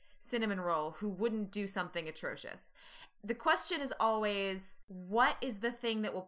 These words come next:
push them there? And, and if it happens, does it happen in a way that feels, like, earned and organic and like it's the character? And like you said, if they go there with Abby, we want it to be,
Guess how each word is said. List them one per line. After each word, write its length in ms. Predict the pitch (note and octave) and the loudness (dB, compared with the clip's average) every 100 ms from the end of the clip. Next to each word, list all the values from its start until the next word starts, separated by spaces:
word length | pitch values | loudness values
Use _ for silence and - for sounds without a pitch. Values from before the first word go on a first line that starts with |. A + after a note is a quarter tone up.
| - | -6
push 200 | A#3 - | -4 -2
them 280 | - G3 F#3 | -2 -2 -2
there? 380 | E3+ E3 D#3+ - | -2 0 0 2
And, 220 | F#3+ F#3+ | 2 2
and 140 | - F#3+ | 0 0
if 180 | - G4+ | 0 0
it 80 | C#4 | -2
happens, 840 | B3+ C4 C4 G3+ F#3 F3+ F3 - - - - | 2 2 2 0 0 -4 -8 -10 -12 -20 -6
does 120 | A3+ | -4
it 100 | A3+ | 2
happen 280 | A3 G3+ G#3 | 4 4 4
in 80 | G3+ | 2
a 80 | G3 | 2
way 220 | F#3 F3+ | 2 2
that 240 | F3+ - | 0 -2
feels, 400 | G#3 F3+ F3 E3+ | -2 0 0 0
like, 160 | F3+ F3 | -2 -2
earned 220 | D3+ F#3 | -2 -4
and 100 | F3 | -2
organic 460 | E3+ E3 E3 D#3+ D#3 | -4 -2 -2 -2 -4
and 100 | D#3+ | -4
like 160 | D#3 | -6
it's 120 | D#3+ - | -6 -12
the 60 | |
character? 280 | - D#3+ D3+ | -4 -4 -2
And 80 | D#3 | -2
like 140 | A#3+ | 0
you 80 | D4+ | 0
said, 240 | D4+ D4+ F#3+ | 6 6 6
if 300 | - E4 E4+ | 2 -2 -2
they 120 | D4 C4+ | -2 0
go 300 | B3 C4 C4 | 2 2 2
there 240 | B3 A3+ | 2 2
with 140 | G#3+ G#3+ | 2 2
Abby, 300 | F3 F3+ F#3 | 2 2 -2
we 140 | F#3+ | -2
want 280 | F3+ F#3 F#3 | 2 4 4
it 140 | F#3+ - | 2 -4
to 120 | G3+ | -8
be, 600 | G3+ F3 E3 D#3+ D#3+ D#3+ | -6 -6 -6 -6 -8 -10